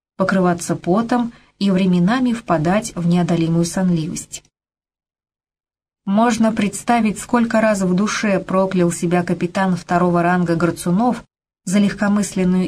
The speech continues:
идею взять с собой мальчишку. Впрочем, вслух не сказал ничего такого, с Гришей разговаривал заботливо. Понятно, что от юного, растерявшегося гардемарина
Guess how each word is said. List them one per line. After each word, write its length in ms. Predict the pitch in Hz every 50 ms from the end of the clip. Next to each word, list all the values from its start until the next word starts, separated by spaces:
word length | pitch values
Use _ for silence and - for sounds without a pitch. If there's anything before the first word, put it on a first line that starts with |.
| - 190 175
идею 340 | 160 170 208 254 262 233 208
взять 340 | 185 175 170 208 220 220 220
с 40 |
собой 240 | - 208 185 190 202
мальчишку. 720 | 196 202 196 180 - - - 156 - - - - - - - _ _ _ _ _ _ _ _ _ _ _ _ _ _ _ _ _
Впрочем, 540 | - - - 226 262 320 320 - 339 339 330
вслух 400 | - - 220 208 233 233 - 254
не 80 | 262
сказал 460 | 254 - - 233 214 190 190 190 190
ничего 360 | 196 220 226 220 208 185 185 190
такого, 540 | 190 220 - - 175 170 170 180 185 190 - _ _ _ _ -
с 120 | 185 180
Гришей 420 | 170 185 180 190 196 - - 220
разговаривал 680 | 208 202 190 190 180 190 180 175 170 165 170 165 175 180
заботливо. 680 | 175 185 196 180 160 156 165 - - 190 190 185 185 - _ _ _ _ _ _ _ _ _ _ _ _ _ _ _ _ _ _ _ _ _ _ _ _ _
Понятно, 480 | - 202 220 247 320 330 302 302 226 226
что 260 | 220 - - 226 214
от 140 | 214 208 202
юного, 540 | 202 185 233 285 311 294 262 240 208 190 196
растерявшегося 840 | 190 196 196 - - 226 254 285 285 285 - - 180 175 175 - 175
гардемарина 880 | 160 170 175 156 170 170 175 170 170 214 247 262 240 240 233 226 226